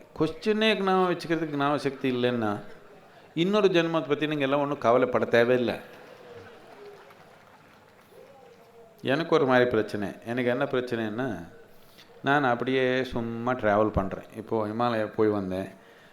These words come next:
முதல்ல ஒரு இருபத்தேழு வருஷம் நம்ம இந்தியன் part of ஹிமாலயாஸ்ல நான் போய் வந்தேன். எனக்கு எப்படின்னா, இந்த ரோட்ல ஒரு ஒரு கல்லு கூட எனக்கு ஞாபகம் இருக்குது. நான் போய் எங்க வண்டி ஓட்டுனேன்.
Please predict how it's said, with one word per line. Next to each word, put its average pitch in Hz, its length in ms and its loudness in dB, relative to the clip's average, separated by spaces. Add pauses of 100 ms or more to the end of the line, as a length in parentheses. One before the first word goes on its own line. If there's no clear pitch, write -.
(320)
முதல்ல 123 260 0
ஒரு 113 180 -2
இருபத்தேழு 123 520 2
வருஷம் 117 380 0
நம்ம 107 220 -2
இந்தியன் 117 480 0
part 101 180 2
of 98 100 -2
ஹிமாலயாஸ்ல 104 580 -4
நான் 95 280 -10
போய் 104 160 2
வந்தேன். 82 360 -6 (1160)
எனக்கு 135 320 0
எப்படின்னா, 160 360 0
இந்த 135 120 4
ரோட்ல 147 320 4 (100)
ஒரு 123 140 4
ஒரு 120 180 0
கல்லு 139 260 2
கூட 143 180 4
எனக்கு 110 260 0
ஞாபகம் 104 300 -2
இருக்குது. - 340 -8 (1120)
நான் 127 320 2
போய் 151 140 2
எங்க 135 200 0
வண்டி 139 260 4
ஓட்டுனேன். 131 540 2